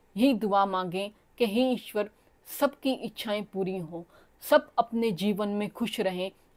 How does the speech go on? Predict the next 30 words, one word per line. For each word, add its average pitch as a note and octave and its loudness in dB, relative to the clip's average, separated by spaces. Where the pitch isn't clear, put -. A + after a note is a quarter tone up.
और A3 4
अपने A#3 0
परिवार F#3 2
में F#3 -6
सुखी - -14
रहें। - -20
अगर A#3 8
आप F#3+ 0
ईश्वर C4 6
के C4 -2
आगे F#3 -2
ये A#3 4
दुआ G#3+ 4
मांगोगे F#3 -4
तो G#3+ -2
ईश्वर G#3+ -2
आपकी G#3 2
ज़रूर F#3+ 0
सुनेगा C3 -8
और G#3+ 2
आपकी A#3+ 2
इच्छा B3+ 4
भी A#3+ 4
पूरी A3+ 0
करेगा G#3 0
और G3+ 6
दूसरों G#3+ 2
की G#3+ -2
भी F#3+ -2
इच्छाओं G3 -2